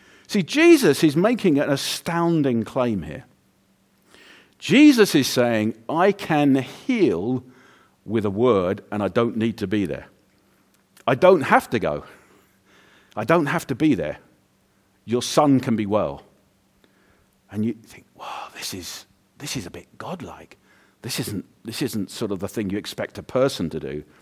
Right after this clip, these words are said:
That's right. <laughs> Because Jesus is the God-man.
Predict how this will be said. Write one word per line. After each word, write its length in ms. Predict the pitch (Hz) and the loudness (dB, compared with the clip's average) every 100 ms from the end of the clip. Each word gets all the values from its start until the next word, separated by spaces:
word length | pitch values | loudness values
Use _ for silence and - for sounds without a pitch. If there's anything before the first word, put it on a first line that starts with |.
| _ _ _ _ _ _ | _ _ _ _ _ _
That's 280 | - - - | -8 -8 -6
right. 300 | 185 180 - _ - _ _ | -4 -2 -4 _ -20 _ _
<laughs> 80 | - - _ - - - _ - | -14 -14 _ -20 -20 -20 _ -6
Because 420 | 127 143 123 - | -2 0 0 -2
Jesus 920 | - - 214 240 110 123 - - - _ _ _ _ _ _ _ _ _ _ _ _ _ _ _ _ _ | -4 2 6 6 4 2 0 -4 -8 _ _ _ _ _ _ _ _ _ _ _ _ _ _ _ _ _
is 180 | 123 101 | -6 -4
the 80 | 113 | -4
God-man. 720 | 101 123 98 113 90 73 | 0 0 0 0 0 -4